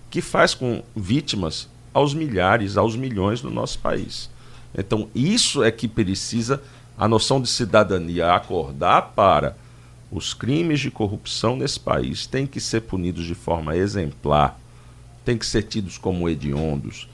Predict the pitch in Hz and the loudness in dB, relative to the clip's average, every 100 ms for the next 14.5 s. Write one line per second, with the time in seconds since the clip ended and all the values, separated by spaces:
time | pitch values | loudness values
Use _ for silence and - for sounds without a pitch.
0 | - - 226 175 - 127 127 104 - 110 | -20 -8 -4 -4 2 6 6 4 -4 2
1 | 110 95 - - 101 - 110 95 - 113 | 2 2 -8 -2 -2 0 -2 -2 0 0
2 | - 110 110 127 113 95 117 117 110 - | 4 4 4 4 4 4 6 6 4 -2
3 | 78 - - - - - - - - - | 0 2 2 0 -4 -10 -12 -12 -16 -16
4 | - - - 127 127 131 - 101 107 101 | -16 -14 -8 -4 0 -2 4 6 8 6
5 | - 101 95 - 92 73 85 76 82 - | 2 -2 -2 0 0 2 -2 -2 -8 -10
6 | - 80 71 - - 80 - 78 71 76 | -8 -6 -6 -12 -8 -8 -2 -2 0 -2
7 | - - - 76 82 98 87 - - - | -8 -12 -8 -4 -2 -2 -4 -10 -20 -8
8 | 127 135 135 - 98 107 113 92 92 92 | -2 0 0 0 -2 0 -4 -2 -2 -4
9 | - 78 65 76 85 95 87 - - - | -2 -2 -2 -2 -2 -2 -4 -8 -14 -10
10 | 117 107 107 - - - 156 214 214 170 | -4 0 0 -2 -10 -2 4 6 4 -2
11 | 127 160 - - 120 131 131 127 - 85 | 2 0 0 2 6 6 6 4 4 2
12 | 78 73 - - - - 123 113 - - | 2 2 -6 -18 -20 -14 -12 -10 -12 -14
13 | - 110 - 147 147 165 - - 135 110 | -8 -8 0 0 2 0 0 -2 -2 0
14 | 123 135 135 131 | 0 -2 -6 -6